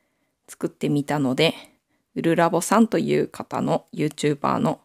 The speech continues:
ウルラボさんという方の動画を見ると作り方が載っています。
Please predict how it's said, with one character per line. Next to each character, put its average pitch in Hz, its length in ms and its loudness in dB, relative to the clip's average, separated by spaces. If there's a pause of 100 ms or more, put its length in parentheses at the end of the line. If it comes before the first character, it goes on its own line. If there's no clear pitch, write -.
(440)
ウ - 60 -8
ル 165 80 4
ラ 160 100 6
ボ 165 100 4
さ 170 160 2
ん 214 80 6
と 175 120 2
い 160 140 -2
う 147 140 0
方 - 320 -6
の 160 200 -2 (380)
動 175 140 -4
画 156 140 -4
を 147 60 -2
見 151 180 -4
る 143 100 -6
と - 240 -6
作 - 200 -6
り 160 100 0
方 147 280 -2
が 147 120 -2
載 143 80 -4
っ - 20 -10
て - 200 -10
い 151 80 -4
ま 165 520 -2
す。 - 220 -14